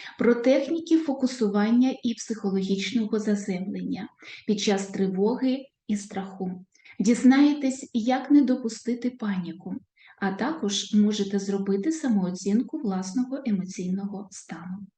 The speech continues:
В частині з турботою про кожного ви дізнаєтесь про те, як ефективно підтримати інших у важкі хвилини життя. Дізнаєтесь про правила надання першої психологічної допомоги,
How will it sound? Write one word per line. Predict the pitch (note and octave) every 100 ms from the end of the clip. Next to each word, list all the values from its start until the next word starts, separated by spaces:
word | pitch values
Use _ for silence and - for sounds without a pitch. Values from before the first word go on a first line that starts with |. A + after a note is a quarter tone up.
| _ - - - -
В |
частині | - B3 A#3 - F#4+ F4+
з | D#4+
турботою | - A3 G3 C4 C4+ C4
про | - A3
кожного | - G3 F#3+ F#3 - F#3+ A3+ - -
ви | G#3 A3+
дізнаєтесь | A#3 A3+ B3 C#4+ C#4 B3 -
про | G#3+
те, | A#3 B3+ C#4 C#4+ - -
як | F#3+ A#3+ B3+ -
ефективно | C#4 B3 B3 - - A#3 C4 C#4+ C#4
підтримати | B3 A#3 - B3 B3+ A3+ G3+ G#3+ G3 F#3+ - _ -
інших | B3+ B3 B3 A#3+ A3 -
у | A#3+
важкі | G#3+ G#3+ - A#3+
хвилини | A#3+ G#3 G3+ F#3+ F#3+ F#3+
життя. | F#3 F#3+ - - E3+ - - - - -
Дізнаєтесь | A#3+ A#3 C4 D4 C#4+ B3+ -
про | A3 A3+
правила | - A3+ A3+ A#3 A3+
надання | G#3+ G3+ G#3 G3+ G#3+ A3+ -
першої | A3 A3 A3+ - A3+
психологічної | A#3 G#3+ G#3 G3 F#3 G3+ - G#3+ G3 F#3+ -
допомоги, | F#3+ G3+ G3 F#3 F3 - -